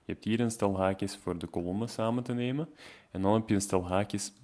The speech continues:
per rij die je gaat willen toevoegen. Dit wordt een rij in ons systeem, dit wordt een rij in ons systeem. Eh, en ik kan er nog meer toevoegen daarachter. Ik ga eens uitvoeren.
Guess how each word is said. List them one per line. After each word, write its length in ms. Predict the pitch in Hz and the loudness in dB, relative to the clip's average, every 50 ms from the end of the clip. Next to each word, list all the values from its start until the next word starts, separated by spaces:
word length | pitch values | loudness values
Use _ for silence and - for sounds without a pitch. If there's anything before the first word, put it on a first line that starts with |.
| - | -6
per 280 | _ - 120 120 110 - - | _ 0 0 0 -2 -6 -6
rij 340 | - 95 95 92 95 101 101 | -4 0 2 4 4 4 4
die 180 | 101 101 98 95 | 2 2 2 2
je 80 | 92 | 0
gaat 180 | 92 98 87 87 | 0 -2 -2 -2
willen 220 | 87 85 85 82 | -2 -2 -4 -4
toevoegen. 400 | - - - - - - - - | -6 -10 -12 -10 -8 -8 -6 -2
Dit 180 | - - 98 - | -2 -2 -2 0
wordt 240 | - 104 110 - - | -2 -2 -2 0 -2
een 120 | 107 107 | -2 0
rij 200 | 104 104 104 104 | 2 2 2 2
in 100 | 107 107 | 2 0
ons 180 | 104 104 104 - | 0 -2 -2 -4
systeem, 580 | 107 98 - - 98 98 98 98 107 104 104 - - - - - _ _ | -6 -8 -6 -4 -2 0 0 -2 -4 -6 -10 -16 -20 -20 -20 -20 _ _
dit 220 | _ - 92 90 - | _ -8 -8 -6 -4
wordt 220 | 98 95 - - | -4 -6 -4 -4
een 60 | 95 | -4
rij 180 | 92 90 90 90 | -2 -2 -2 -2
in 120 | 90 90 | -2 -2
ons 180 | 90 90 87 - | -2 -4 -4 -6
systeem. 640 | - - - - - - 87 87 87 90 90 90 - - - - - - _ _ | -8 -10 -10 -10 -8 -6 -4 -4 -4 -4 -6 -8 -12 -18 -20 -20 -20 -20 _ _
Eh, 120 | - 98 90 87 - | -14 -12 -12 -8 -6
en 120 | 92 92 | -4 -4
ik 80 | 90 - | -2 0
kan 160 | - 92 90 | 2 2 4
er 80 | 90 87 | 4 2
nog 220 | 90 90 - - | 2 0 -2 -4
meer 220 | 92 87 82 82 | -6 -6 -6 -6
toevoegen 420 | - - 90 85 85 87 85 85 80 | -8 -8 -8 -6 -6 -4 -4 -4 -4
daarachter. 480 | 82 78 80 - - - - - - - - _ _ _ _ _ _ _ _ _ _ _ _ _ _ _ _ _ _ - | -6 -8 -8 -10 -12 -16 -16 -16 -18 -18 -20 _ _ _ _ _ _ _ _ _ _ _ _ _ _ _ _ _ _ -10
Ik 60 | - | -6
ga 80 | - 95 | -4 -2
eens 120 | 92 90 | 0 0
uitvoeren. 520 | 90 87 98 - - - 127 135 151 160 | 2 0 0 0 -2 -2 0 0 0 -2